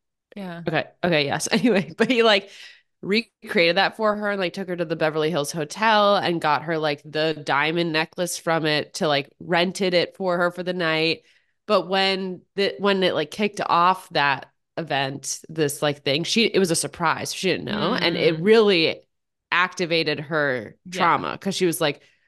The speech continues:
Speaker 2: "What's going on? Where am I being taken? Are my kids okay?" All this stuff. And then
Speaker 1: Yeah.
Speaker 2: that was, like, a big tension point because he was like,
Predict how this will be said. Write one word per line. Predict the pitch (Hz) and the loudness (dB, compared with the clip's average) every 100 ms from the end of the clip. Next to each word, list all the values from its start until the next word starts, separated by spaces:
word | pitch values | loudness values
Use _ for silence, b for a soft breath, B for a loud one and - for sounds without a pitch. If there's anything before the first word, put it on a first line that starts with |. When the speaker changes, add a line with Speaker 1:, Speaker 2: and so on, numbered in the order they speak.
| b | b
Speaker 2:
"What's | 156 202 208 - | -2 0 0 2
going | 214 202 170 | 4 6 6
on? | 156 156 160 | 6 4 4
Where | 160 | 2
am | 175 | 2
I | 175 | 2
being | 180 175 | 2 0
taken? | 175 156 160 | -2 -2 -2
Are | 143 | -2
my | 135 | -2
kids | 117 175 160 | -4 -4 -2
okay?" | 160 151 165 151 | -4 -2 -2 -2
All | - 143 | -2 -2
this | 123 | -4
stuff. | - 160 113 139 - | -4 0 0 0 -4
And | 156 | -4
then | 151 | -2
Speaker 1:
Yeah. | 143 | -2
Speaker 2:
that | - 135 | -2 -4
was, | 156 151 | -4 -6
like, | 147 | -8
a | 151 | -6
big | 147 147 | -6 -6
tension | - 147 147 151 | -4 -4 -4 -6
point | 151 139 | -4 -4
because | 127 135 160 - | -4 -8 -8 -6
he | 170 | -4
was | 147 147 | -4 -2
like, | 131 - | -2 -4